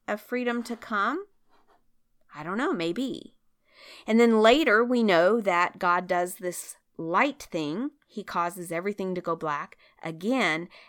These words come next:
after Jesus suffers and dies on the cross. We'll read about that in the New Testament. If you don't already know about that, you should. Um, but the sky goes dark after Jesus dies on the cross. And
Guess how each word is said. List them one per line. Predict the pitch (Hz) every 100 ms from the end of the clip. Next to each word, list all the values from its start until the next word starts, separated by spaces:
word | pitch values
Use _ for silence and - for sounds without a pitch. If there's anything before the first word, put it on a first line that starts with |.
| -
after | 175 202 233 240 214
Jesus | 202 190 185 180
suffers | - - 180 180 185 180 170
and | 165
dies | 156 147 151
on | 143
the | 147
cross. | - 220 208 151 -
We'll | 151
read | 151 156
about | 160 151
that | 147 143 185 -
in | 160
the |
New | 147 147
Testament. | - 220 240 - 156 147
If | -
you | 151
don't | 147
already | 147 160 185
know | 220 269
about | 220 165 -
that, | - -
you | -
should. | - 202 175 - - - - _
Um, | - 170 156 143 -
but | 190
the | 170
sky | - - 190 208
goes | 202 165 165 185
dark | 170 196 208 180 -
after | - 180 185 220 202
Jesus | 190 170 180 160 175 - _ _
dies | - 190 196 165 160
on | - 160
the | 156
cross. | - 202 214 170 - - - _ _ _ _ -
And | 190 185 175 170